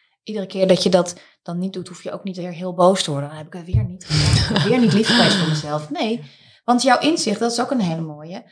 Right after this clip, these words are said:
Jouw inzicht begint eerst kilometers daarna. Dat je denkt, "Oh, dan, dan zeg ik dat tegen iemand." Dan zeggen ze, "Oeh, ja, dat doe ik. Dat doe ik wel eens." Dan gaat het kwartje vallen. Dan een, een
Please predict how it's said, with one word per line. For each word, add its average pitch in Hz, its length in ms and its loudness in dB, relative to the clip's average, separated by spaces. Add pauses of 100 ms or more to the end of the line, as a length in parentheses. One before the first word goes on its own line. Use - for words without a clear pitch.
(220)
Jouw 196 140 2
inzicht 311 380 0
begint 262 280 -6
eerst 302 380 2
kilometers 285 480 0
daarna. 160 400 -2
Dat 175 120 -10
je 175 80 -14
denkt, 170 260 -16
"Oh, 180 600 2
dan, 175 300 -4
dan 190 200 -2
zeg 269 180 2
ik 285 60 -4
dat 302 140 0
tegen 302 180 -10
iemand." 285 200 4
Dan 294 80 -2
zeggen 254 160 -2
ze, - 160 -18
"Oeh, 220 320 -10
ja, 262 240 -12
dat 160 140 -14
doe 294 240 -12
ik. - 260 -20 (220)
Dat 220 140 -20
doe 254 180 -12
ik 220 100 -12
wel 127 140 -20
eens." - 400 -18 (960)
Dan 220 120 -6
gaat 180 140 2
het 170 80 2
kwartje 156 320 -2
vallen. 185 380 -6 (960)
Dan 208 400 2
een, - 400 -6
een 170 720 -12